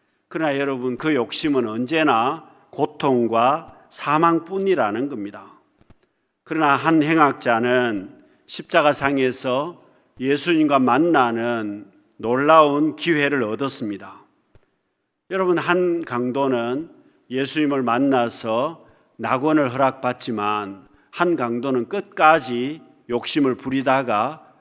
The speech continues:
죽게 되었습니다. 여러분, 오늘 우리가 어떻게 살아야 하겠습니까? 이 땅에서 우리가 살아가면서 욕심 부리지 말아야만 합니다. 여러분, 어떻게 욕심을 안 부릴 수가 있겠습니까?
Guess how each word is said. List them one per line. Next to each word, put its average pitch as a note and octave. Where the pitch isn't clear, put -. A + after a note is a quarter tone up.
죽게 C#3+
되었습니다. G#2
여러분, D#3
오늘 E3+
우리가 C#3+
어떻게 D#3
살아야 C#3+
하겠습니까? A#2+
이 D#3+
땅에서 D#3
우리가 C3
살아가면서 B2
욕심 C#3
부리지 C3
말아야만 A2+
합니다. G2+
여러분, E3
어떻게 E3+
욕심을 C#3+
안 A2+
부릴 E3
수가 E3
있겠습니까? G#2+